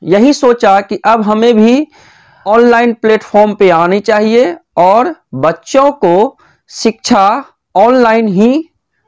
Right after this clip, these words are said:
अब देना स्टार्ट कर रहे हैं। मेरा पहला इंट्रो वीडियो है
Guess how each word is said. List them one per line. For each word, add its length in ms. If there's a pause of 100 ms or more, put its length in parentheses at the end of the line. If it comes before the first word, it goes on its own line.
(180)
अब 180
देना 280
स्टार्ट 400
कर 160
रहे 200
हैं। 300 (1000)
मेरा 300
पहला 380 (100)
इंट्रो 380
वीडियो 380
है 360